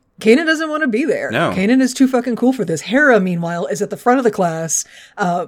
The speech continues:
Speaker 1: she's the one that raises her hand for every question. <laughs>
Speaker 2: She's
Speaker 1: Like,
Speaker 2: Lisa
Speaker 1: she's
Speaker 2: Simpsoning it the whole time.
Speaker 1: <laughs> She is. You're correct about that. Um, Commander Sato is thanking the Ghost crew 'cause they have been super, super helpful with Phoenix Squadron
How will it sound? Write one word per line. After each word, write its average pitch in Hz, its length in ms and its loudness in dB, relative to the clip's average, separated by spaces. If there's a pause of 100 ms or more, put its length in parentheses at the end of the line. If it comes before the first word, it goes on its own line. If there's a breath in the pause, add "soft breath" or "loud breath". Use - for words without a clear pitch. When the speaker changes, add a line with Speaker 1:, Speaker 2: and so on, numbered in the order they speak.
Speaker 1:
she's 262 300 2
the 277 60 0
one 202 180 2
that 180 120 0
raises 202 280 2
her 196 100 0
hand 175 300 -2
for - 100 -6
every 254 220 2
question. 185 580 0
<laughs> - 20 -16
Speaker 2:
She's 131 200 2
Speaker 1:
Like, 254 80 8
Speaker 2:
Lisa 135 340 2
Speaker 1:
she's 120 100 2
Speaker 2:
Simpsoning 123 480 -4
it 90 180 -10
the 95 100 -4
whole 101 180 -4
time. 101 260 -2
Speaker 1:
<laughs> - 880 6 (260)
She - 240 -10
is. - 600 -12 (100)
You're 175 180 -8
correct 180 320 -4
about 160 240 -6
that. - 200 -16 (320 loud breath)
Um, 202 300 0 (340)
Commander 180 240 2
Sato 190 320 2
is - 160 -4
thanking 220 300 0
the 208 60 0
Ghost 202 280 4
crew 208 220 4
'cause 180 160 -4
they 170 80 -2
have 156 100 -4
been 156 140 -4
super, 220 280 -4
super 196 260 -2
helpful 170 420 -2
with 165 240 -4
Phoenix 165 260 -6
Squadron 160 540 -4